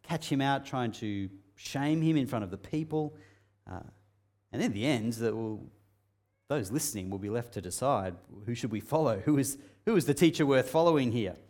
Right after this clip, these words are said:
Uh, should we be accepting the invitation that God has sent? Uh,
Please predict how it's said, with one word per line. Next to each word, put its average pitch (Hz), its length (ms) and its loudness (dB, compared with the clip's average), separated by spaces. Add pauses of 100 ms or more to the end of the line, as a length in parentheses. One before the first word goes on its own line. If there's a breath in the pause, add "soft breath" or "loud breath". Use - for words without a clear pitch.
(960 soft breath)
Uh, - 60 -12
should 127 180 -4
we 120 100 -2
be 139 140 0
accepting 135 520 -4 (1500)
the 107 100 -4
invitation 98 560 -8 (220)
that 92 60 -12
God 107 240 -8
has 98 120 -6
sent? - 420 -6 (360 soft breath)
Uh, 90 240 -8